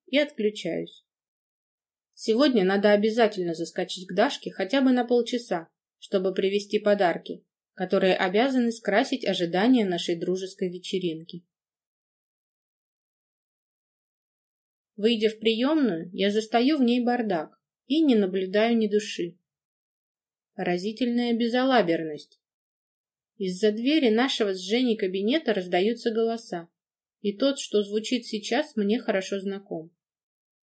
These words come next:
Я не собираюсь подслушивать, но даже если заткнуть уши, этот трубный бас все равно настигнет постороннего слушателя.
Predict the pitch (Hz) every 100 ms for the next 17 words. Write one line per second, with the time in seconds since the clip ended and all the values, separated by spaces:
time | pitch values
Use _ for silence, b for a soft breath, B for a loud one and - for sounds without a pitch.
0 | _ _ _ _ - 214 262 269 294 262
1 | 311 226 180 190 185 214 190 - 165 -
2 | - _ _ _ - 214 262 220 226 226
3 | 214 240 240 208 196 202 240 233 - 254
4 | 320 - 180 - - 208 214 - 247 254
5 | 214 202 190 254 285 - 247 247 302 302
6 | 185 185 - 208 175 170 180 175 202 196
7 | 185 180 190 - 208 - 175 170 175 180